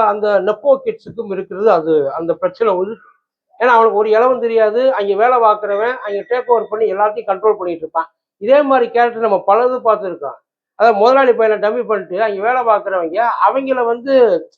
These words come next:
இம்ப்ரூவைஸ் பண்ணி அவங்க வந்து டாமினண்டா இருப்பாங்க. அதை எப்படி ஒரு முதலாளி பையன் ஒத்துக்குவான்? நிறைய லாஜிக் எல்லாம் இடிக்குது சார். அதே நேரத்துல நல்லா தெரிஞ்சுங்க, ஃபேமிலி ஓரியன்டா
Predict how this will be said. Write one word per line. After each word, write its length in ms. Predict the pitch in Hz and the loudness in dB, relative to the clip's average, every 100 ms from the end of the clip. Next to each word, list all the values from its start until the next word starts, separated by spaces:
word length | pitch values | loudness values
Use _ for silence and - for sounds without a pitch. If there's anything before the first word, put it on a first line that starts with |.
| _ _ _ 254 | _ _ _ -10
இம்ப்ரூவைஸ் 480 | 277 285 254 220 - | -6 0 2 2 0
பண்ணி 180 | 226 269 | -2 2
அவங்க 320 | 214 285 294 | 2 0 0
வந்து 200 | 269 269 226 | 0 -2 0
டாமினண்டா 500 | 233 247 233 226 214 | 0 0 -4 -2 -2
இருப்பாங்க. 300 | 185 175 170 | -2 -4 -2
அதை 160 | 208 247 | 0 0
எப்படி 220 | 247 262 | 0 -2
ஒரு 100 | 233 | -2
முதலாளி 280 | 220 226 208 | 0 0 0
பையன் 220 | 190 180 | -2 -4
ஒத்துக்குவான்? 440 | 165 165 147 143 - _ _ _ _ _ | -4 -6 -6 -6 -8 _ _ _ _ _
நிறைய 480 | 151 196 240 247 302 | 0 2 0 2 2
லாஜிக் 440 | 254 233 233 240 214 | 2 0 -4 -12 -6
எல்லாம் 200 | 220 208 | -6 -6
இடிக்குது 400 | 208 190 202 170 | -10 -14 -12 -12
சார். 260 | - 156 165 - _ _ _ _ _ | -6 -6 -6 -10 _ _ _ _ _
அதே 160 | 170 262 | 2 4
நேரத்துல 380 | 277 247 226 262 | 4 0 -4 -2
நல்லா 240 | 208 226 247 | 0 2 2
தெரிஞ்சுங்க, 500 | 226 214 208 202 240 285 - 190 _ _ _ _ _ _ _ _ _ _ _ _ _ _ _ _ _ - | 0 0 0 0 -2 -6 -12 -20 _ _ _ _ _ _ _ _ _ _ _ _ _ _ _ _ _ -2
ஃபேமிலி 520 | 226 254 302 285 277 233 | 2 2 2 -2 -6 2
ஓரியன்டா 680 | 233 247 233 208 214 214 | 4 4 2 -2 -2 2